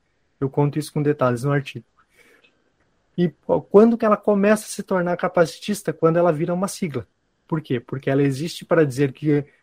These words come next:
antes da deficiência existe uma pessoa. Se eu apago a pessoa da expressão, eu desumanizo de novo, né? E aí vocês vê,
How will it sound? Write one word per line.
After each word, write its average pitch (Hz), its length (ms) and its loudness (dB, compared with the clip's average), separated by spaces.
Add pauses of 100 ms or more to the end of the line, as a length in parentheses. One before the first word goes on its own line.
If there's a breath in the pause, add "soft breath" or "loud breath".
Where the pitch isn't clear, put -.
(140)
antes 196 420 4
da 151 100 2
deficiência 160 480 -2
existe 151 300 -6
uma 190 240 -4 (260)
pessoa. 165 520 -4 (920)
Se - 200 -2
eu 240 140 6
apago 143 540 4
a 120 60 -2
pessoa 190 600 -2
da 135 120 0
expressão, 139 720 0 (420)
eu 156 100 2
desumanizo 160 680 2
de 226 120 0
novo, 202 340 0 (380)
né? 110 200 -10 (560)
E 139 60 0
aí 131 100 4
vocês 151 400 -2
vê, 131 260 0